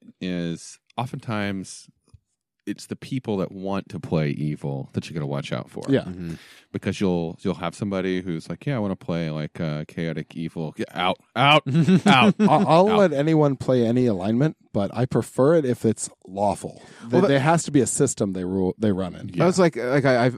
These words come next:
Speaker 3: I think I commented once before that I, I ran a D six, uh, Star Wars, the old, uh, West End Games Star Wars session. And one of my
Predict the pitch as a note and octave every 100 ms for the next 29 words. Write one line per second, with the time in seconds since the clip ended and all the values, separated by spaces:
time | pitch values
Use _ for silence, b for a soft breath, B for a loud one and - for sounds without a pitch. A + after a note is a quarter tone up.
0 | A#2+ B2+ B2+ D#3 A2+ A#2 A2+ A2 G2 G2+
1 | G2+ G2 - G2 F#2+ F#2 F#2+ F#2+ G2 F#2+
2 | G2 G2 G2 G2+ G2+ F2+ G2+ G2 G2 -
3 | - - F2+ F2 - F#2+ F#2+ F#2 E2 -
4 | - F#2+ F#2+ F2 - - - G2 F#2 G#2
5 | - G2 F#2 F#2 F#2 F2+ - - - G2+
6 | F#2 F#2 F#2 - E2+ - D#2+ - b b
7 | b b b b - G#2 A2 A2+ G#2+ G#2+
8 | G#2+ G#2+